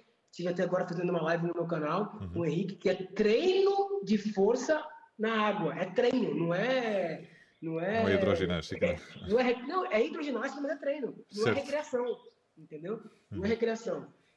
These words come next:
Speaker 1: Então, esse foi o primeiro choque que eu tive aqui, aqui, aqui em Portugal. Vou te falar que não tive nenhum, é, nenhum choque, por exemplo, de, de, da língua, porque apesar de falarmos português, é,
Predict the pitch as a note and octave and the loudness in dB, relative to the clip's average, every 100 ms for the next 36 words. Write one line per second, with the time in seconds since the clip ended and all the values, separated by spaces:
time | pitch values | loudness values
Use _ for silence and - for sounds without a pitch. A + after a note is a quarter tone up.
0 | - E3+ G#3+ A3 G#3+ - - C4+ - C4+ | -8 -2 0 0 -2 -10 -4 -2 0 0
1 | A#3+ A#3 B3 A#3+ - G#3+ G#3+ A3 G3+ G#3 | 0 2 2 0 0 -2 0 -2 0 0
2 | G3 G3+ G3 G3 - D#3+ E3 F3+ E3+ D3+ | -2 0 -2 -4 -10 -12 -8 -2 0 0
3 | E3+ E3 E3 D#3+ D3+ C#3 - - E3+ - | 0 -2 -2 0 0 0 -6 -8 -8 0
4 | F#3 F#3 F#3+ G3 G3+ F#3+ F#3 F#3 F3 - | 2 2 2 2 2 2 2 2 2 -4
5 | - - - D3+ C#3+ C3+ - - _ _ | -14 -16 -4 2 2 2 -2 -14 _ _
6 | _ _ _ _ F3 F3 F#3 F#3 F3+ F3 | _ _ _ _ 0 2 2 2 2 2
7 | E3+ E3+ D#3+ E3 F3 E3+ D#3+ E3 D3+ C#3+ | 0 0 0 2 0 -2 -4 -2 -2 -2
8 | C#3 C#3+ C#3+ C3+ G#2 - C#3+ D3 C#3+ F3+ | -4 -2 -2 -2 -4 -4 0 2 4 4
9 | A3 F#3 E3 C#3 B2+ - C3+ D#3+ D#3+ D3+ | 4 4 2 0 -4 -6 -4 0 0 0
10 | - - E3+ E3+ E3+ E3+ E3+ - E3+ D#3+ | -8 -2 0 2 2 0 0 -4 -6 -2
11 | D#3 E3+ F3 - - - - D#3 D#3 D3+ | 0 0 -4 -14 -20 -20 -8 -2 2 2
12 | C#3+ C#3+ | 0 -2